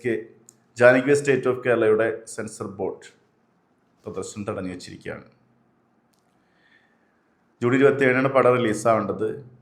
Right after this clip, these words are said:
ഇതിലൊരു കാരണം, കലാ സാംസ്കാരിക മേഖല ആവിഷ്കാര സ്വാതന്ത്ര്യത്തിന് മേലുള്ള നഗ്നമായ കടന്നുകയറ്റമാണ് സെൻസർ ബോർഡ് നടത്തിയിട്ടുള്ളത്.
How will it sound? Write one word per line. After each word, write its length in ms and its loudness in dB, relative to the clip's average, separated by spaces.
ഇതിലൊരു 240 -8
കാരണം, 240 -4
കലാ 180 6
സാംസ്കാരിക 680 4
മേഖല 300 4
ആവിഷ്കാര 500 4
സ്വാതന്ത്ര്യത്തിന് 760 0
മേലുള്ള 420 -2
നഗ്നമായ 560 -2
കടന്നുകയറ്റമാണ് 960 -2
സെൻസർ 360 -14
ബോർഡ് 340 -6
നടത്തിയിട്ടുള്ളത്. 680 -10